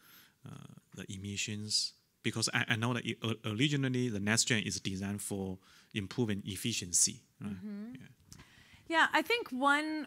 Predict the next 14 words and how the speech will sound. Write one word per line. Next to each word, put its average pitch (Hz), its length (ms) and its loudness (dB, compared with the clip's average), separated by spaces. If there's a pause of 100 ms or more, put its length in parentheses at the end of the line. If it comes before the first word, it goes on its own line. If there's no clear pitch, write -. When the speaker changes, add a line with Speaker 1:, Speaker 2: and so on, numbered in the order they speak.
Speaker 2:
one 349 400 2
way 262 640 4
is 233 440 2
this, - 680 0
uh, 208 320 6
reducing 233 880 -2 (1160)
or, 180 320 -4
or 202 180 -2 (120)
increasing, 254 1000 -2
uh, 196 300 6
predictability 214 920 -2
in 180 100 -6
flight 180 400 -8
planning. - 440 -18